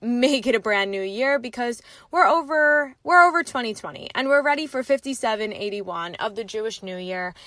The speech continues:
New calendar, new start, start fresh, new vibes, new goals, um,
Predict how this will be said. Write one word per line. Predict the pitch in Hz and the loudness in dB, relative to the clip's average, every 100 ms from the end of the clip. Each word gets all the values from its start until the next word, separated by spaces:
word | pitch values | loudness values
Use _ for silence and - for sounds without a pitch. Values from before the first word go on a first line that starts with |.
| - - | -20 -20
New | 214 247 285 | -10 -6 -4
calendar, | - 233 214 208 208 202 202 - - | -4 -4 -2 -2 -2 -2 -2 -6 -12
new | 233 254 262 | -6 -4 -4
start, | - 208 190 190 180 _ - | -2 2 4 2 -2 _ -18
start | - 254 247 247 | -2 4 4 4
fresh, | - 220 208 196 190 - _ - | -2 0 2 2 -2 -12 _ -14
new | 233 269 277 | -6 -4 -2
vibes, | 220 196 190 185 185 - - - - 220 | 6 8 8 8 4 -4 -14 -12 -10 -4
new | 233 240 | 0 0
goals, | 208 196 185 180 180 - - _ _ _ _ _ _ _ - | 4 6 6 2 -2 -6 -14 _ _ _ _ _ _ _ 0
um, | 196 196 175 175 175 165 | 4 4 4 0 -6 -14